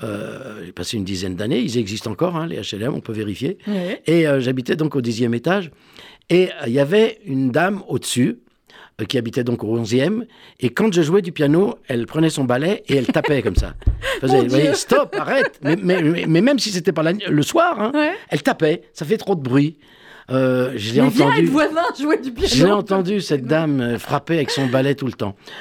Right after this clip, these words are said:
Speaker 1: Euh, c'est comme si elle, voilà, c'est, euh, ah, ah, ah, la sourdine. Voilà.
Speaker 2: Ouais.
Speaker 1: Et un jour, bon, ben, je deviens un petit peu célèbre,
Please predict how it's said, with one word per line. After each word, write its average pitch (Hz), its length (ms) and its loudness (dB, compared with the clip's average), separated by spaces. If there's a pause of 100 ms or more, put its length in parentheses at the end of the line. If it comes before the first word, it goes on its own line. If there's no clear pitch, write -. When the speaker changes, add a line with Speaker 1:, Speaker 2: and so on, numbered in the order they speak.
(280)
Speaker 1:
Euh, 135 340 2
c'est 131 140 0
comme 113 160 0
si 269 120 0
elle, 202 180 2
voilà, 156 320 0
c'est, 135 240 0
euh, 120 180 2
ah, 185 220 2
ah, 147 440 0
ah, 165 200 -4
la 147 140 -2
sourdine. 180 420 2 (100)
Voilà. 120 200 0
Speaker 2:
Ouais. 214 120 -2 (340)
Speaker 1:
Et 285 120 4
un 269 100 4
jour, 190 300 -4 (300)
bon, 123 120 -4
ben, 120 120 2
je 110 100 -2
deviens 139 300 2
un 131 60 0
petit 117 160 -12
peu 117 160 -2
célèbre, 143 600 -4